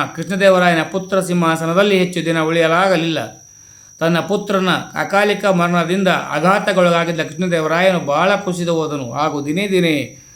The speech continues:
ಕೃಶವಾಗುತ್ತಾ ಹೋದನು. ತಿರುಮಲರಾಯನ ಕಗ್ಗೊಲೆಯ ವಿಚಾರವಾಗಿ ಈ ನ್ಯಾಯಸ್ಥಾನದಲ್ಲಿ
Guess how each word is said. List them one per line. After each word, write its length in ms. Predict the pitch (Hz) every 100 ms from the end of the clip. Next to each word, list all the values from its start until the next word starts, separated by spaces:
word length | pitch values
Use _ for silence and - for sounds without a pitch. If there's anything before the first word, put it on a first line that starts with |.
| - _ -
ಕೃಶವಾಗುತ್ತಾ 840 | - 170 185 208 202 190 190 190 180
ಹೋದನು. 580 | 165 160 147 123 117
ತಿರುಮಲರಾಯನ 800 | - 151 - 170 160 170 175 170
ಕಗ್ಗೊಲೆಯ 640 | 156 180 170 170 175 170 165
ವಿಚಾರವಾಗಿ 800 | 156 156 175 170 165 175 196 190
ಈ 360 | - 151 180
ನ್ಯಾಯಸ್ಥಾನದಲ್ಲಿ 1040 | 151 160 214 202 - 180 170 160 131 117